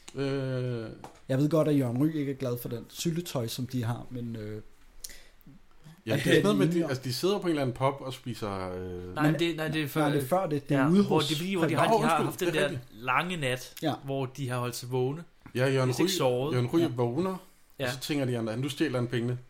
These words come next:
Speaker 3: Og han
Speaker 1: men han
Speaker 3: skulle,
Speaker 1: skulle bare lige
Speaker 3: han skulle
Speaker 1: tisse.
Speaker 3: bare tisse.
Speaker 1: Må man ikke
Speaker 3: Og
Speaker 1: tisse i fred?
Speaker 3: og de opdager lidt, at det her, det er for meget.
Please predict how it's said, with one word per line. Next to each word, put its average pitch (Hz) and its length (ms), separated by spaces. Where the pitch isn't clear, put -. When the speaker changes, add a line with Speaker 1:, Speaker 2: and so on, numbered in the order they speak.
Speaker 3:
Og 120 60
han 117 80
Speaker 1:
men 107 40
han 107 100
Speaker 3:
skulle, - 0
Speaker 1:
skulle - 140
bare 101 160
lige 92 140
Speaker 3:
han 123 80
skulle - 0
Speaker 1:
tisse. 92 100
Speaker 3:
bare 123 120
tisse. - 360
Speaker 1:
Må 123 100
man 117 120
ikke 127 120
Speaker 3:
Og 123 40
Speaker 1:
tisse 139 320
i 117 40
fred? 107 280
Speaker 3:
og 135 160
de 135 100
opdager 127 360
lidt, 117 220
at 113 180
det 117 80
her, 120 100
det 120 280
er 107 100
for 120 80
meget. 92 320